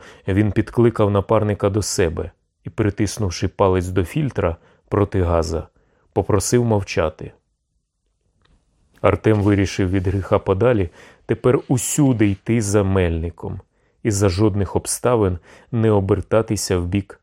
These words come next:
загадкових веж. Підійшовши до десятого, Мельник теж завмер на місці. Бородатий вказував пальцем у далечінь,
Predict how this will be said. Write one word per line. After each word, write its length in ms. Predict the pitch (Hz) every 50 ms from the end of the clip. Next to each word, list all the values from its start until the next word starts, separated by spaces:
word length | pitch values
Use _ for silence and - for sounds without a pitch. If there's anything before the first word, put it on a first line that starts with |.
| _ _ -
загадкових 800 | - 95 87 95 82 85 85 - - - 101 90 87 85 - -
веж. 420 | 92 90 87 80 78 - - - _ _ _ _ _ _ _ _ _ _ _ _ _ _ _ _ _ _ _ _ _ _ _ _
Підійшовши 720 | - 110 101 104 107 98 - - 104 95 85 - - 98
до 140 | 90 95 98
десятого, 680 | 92 101 - - - 120 120 - - 92 85 87 87 - _ - - - - _ _
Мельник 460 | - 101 104 123 127 127 127 120 - -
теж 260 | - 107 92 85 80
завмер 560 | 82 82 90 82 80 85 82 82 82 78 82 - _ _ _ _ _ _ -
на 160 | - 90 87
місці. 540 | 85 82 82 82 82 - - - - 131 117 - _ _ _ _ _ _ _ _ _ _ _ _ _ _ _ _ _ _ _ _ _ _ - - - - -
Бородатий 580 | - 90 98 98 98 104 101 120 139 - - 110
вказував 640 | 98 - - - 113 104 92 95 104 95 95 90 85
пальцем 640 | _ - 117 110 107 104 - - - 98 98 101 _
у 100 | - 123
далечінь, 720 | 107 101 107 101 101 101 95 - - - 90 82 80 82